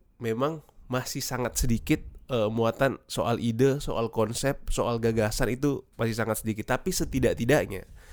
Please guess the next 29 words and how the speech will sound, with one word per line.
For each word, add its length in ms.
yang 180
gua 120
bilang 240
tadi 180
di 140
awal, 320
dengan 260
adanya 300
perkembangan, 560
perkembangan 680
teknologi, 680
dengan 260
adanya, 440
em, 320
globalisasi, 920
kemudian 380
dengan 260
akses 440
yang 180
begitu 280
luar 240
biasa 380
saat 260
ini, 320
trennya 460
sih 140
ke 100
arah 220
situ. 320